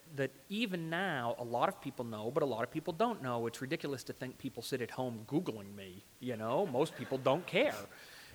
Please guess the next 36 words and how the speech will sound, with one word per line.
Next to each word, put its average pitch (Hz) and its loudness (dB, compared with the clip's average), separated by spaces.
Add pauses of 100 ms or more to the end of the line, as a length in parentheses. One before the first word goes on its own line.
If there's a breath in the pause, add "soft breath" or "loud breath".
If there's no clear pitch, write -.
And 151 4
they'll 139 4
wander 120 2
into 127 4
a 117 4
bookstore 190 6
with 196 4
a - -4
few 135 -2
minutes 120 -2
to - -12
kill, 185 4
you 151 0
know, 151 0
maybe 123 2
they're 113 2
there 120 4
to 120 2
buy 113 4
a 107 4
Mother's 107 -2
Day 139 0
gift 147 -2
or - -2
something, 175 0
and 123 0 (320 loud breath)
they 101 -4
decide 98 -2
to 107 -4
get 113 4
a - 2
little 135 2
something, 151 0
something 165 0
for 160 -4
themselves, 175 2